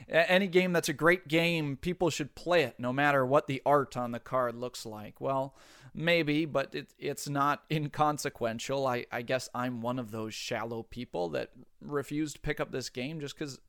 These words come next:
I didn't like the way the cards looked. Aesthetics are a part of this hobby, you know, and much like other art forms, uh, you know, ugly rock stars sell less music.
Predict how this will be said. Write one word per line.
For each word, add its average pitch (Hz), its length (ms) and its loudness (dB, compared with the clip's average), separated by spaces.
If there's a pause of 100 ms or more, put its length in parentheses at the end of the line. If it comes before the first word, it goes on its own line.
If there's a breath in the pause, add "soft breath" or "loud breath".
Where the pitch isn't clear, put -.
I 123 80 -4
didn't 151 300 -8
like 120 260 -8
the 139 80 -10
way 143 140 -4
the 156 80 -6
cards 220 400 -4
looked. - 320 -14 (260)
Aesthetics 127 640 -4
are 131 220 0
a 147 40 -2
part 160 360 4
of 143 100 2
this 151 220 2
hobby, 160 560 -2 (400 loud breath)
you 110 100 -12
know, 123 320 -10
and 123 160 -10
much 123 260 -6
like 135 200 -4
other 147 260 2
art 131 180 0
forms, 160 460 -6 (340 loud breath)
uh, 120 240 -4
you 131 100 -6
know, - 160 -8 (120)
ugly 156 320 2
rock 139 300 -2
stars 151 420 0
sell 165 260 2
less 170 300 -2
music. 175 640 -4